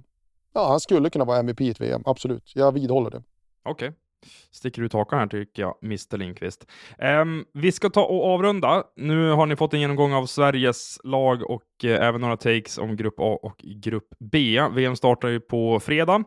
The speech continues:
Speaker 2: Eh, Sverige, eh, har sin premiär mot U S A då på kvällen, och sen så kommer det att tugga på fram till tjugosjätte maj, då finalen spelas i Prag. Och vi ska säga det också att Ostrava,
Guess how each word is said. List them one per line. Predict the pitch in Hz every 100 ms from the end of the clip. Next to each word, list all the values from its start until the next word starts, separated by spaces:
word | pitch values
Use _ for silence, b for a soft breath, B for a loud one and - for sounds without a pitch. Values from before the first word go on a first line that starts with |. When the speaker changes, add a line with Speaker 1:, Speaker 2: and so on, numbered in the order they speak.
| _ b b b b b
Speaker 2:
Eh, | 110 110 110 107
Sverige, | - 113 113 110 110 107 104 _
eh, | 101 104 101
har | 104 104
sin | 110
premiär | 104 101 101
mot | 101 98
U | 104
S | 95 -
A | 139 120 101
då | 98
på | 95 104 95 90 -
kvällen, | 107 101 95 95
och | - -
sen | 117 113
så | - 110 107 104 80
kommer | 110 104
det |
att | 107
tugga | - 117 104
på | 101 139 110
fram | - 104 101
till | 107 95
tjugosjätte | - 113 - 131 - _ 117
maj, | 127 175 92 92 - b b b
då | - 110 107 104
finalen | 101 110 104 104 101 98
spelas | 95 - 98 95 92 -
i | 107 98 95
Prag. | - 135 101 98
Och |
vi | 104
ska | 117
säga | 117 120
det |
också | 107 -
att | -
Ostrava, | - 143 - 123 117 113